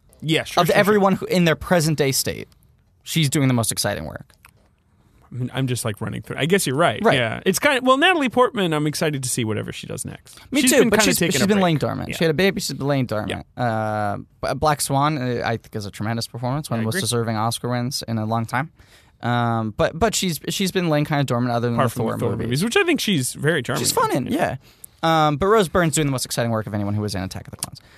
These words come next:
Speaker 2: I wanna get
Speaker 1: Mm-hmm.
Speaker 2: someone on the show. I also, I, w-, I think this season we're gonna get more guests. Uh, we've been talking about
Speaker 1: Oh,
Speaker 2: it.
Speaker 1: yeah?
Speaker 2: Well, I think we wanna up the guest
Speaker 1: We got
Speaker 2: game.
Speaker 1: guests coming?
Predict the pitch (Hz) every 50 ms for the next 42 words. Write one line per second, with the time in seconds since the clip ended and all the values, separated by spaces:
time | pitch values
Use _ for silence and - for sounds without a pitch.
0 | - _ _ - 131 151 160 156 156 104 104 147 139 131 123 123 117 - - 107
1 | 107 - - - - - - 262 254 269 262 - 233 226 214 233 - - - 240
2 | 226 - - 254 247 - 247 240 - - 226 202 185 165 151 147 147 139 131 127
3 | 127 120 117 110 110 - - - - - - - - 123 120 117 117 117 113 107
4 | 127 151 175 151 131 - - 110 113 - 120 104 - - - 147 170 151 147 170
5 | 247 370 370 - - - - - - - 165 165 - 190 170 180 170 165 156 143
6 | 135 139 135 - 131 104 120 113 147 202 190 220 202 175 160 180 190 214 - -
7 | - 330 359 392 381